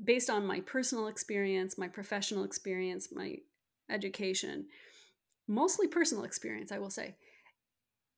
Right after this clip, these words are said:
I have a broader definition of trauma than is perhaps typically considered.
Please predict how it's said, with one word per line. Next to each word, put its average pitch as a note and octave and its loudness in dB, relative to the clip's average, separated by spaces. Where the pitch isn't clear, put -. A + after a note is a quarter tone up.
I A3+ -2
have D#4+ 2
a B3 8
broader G3+ 0
definition F#3+ 0
of F3+ -6
trauma - -4
than G3+ 2
is G3+ -2
perhaps G#3+ 0
typically G3 -2
considered. F#3+ -2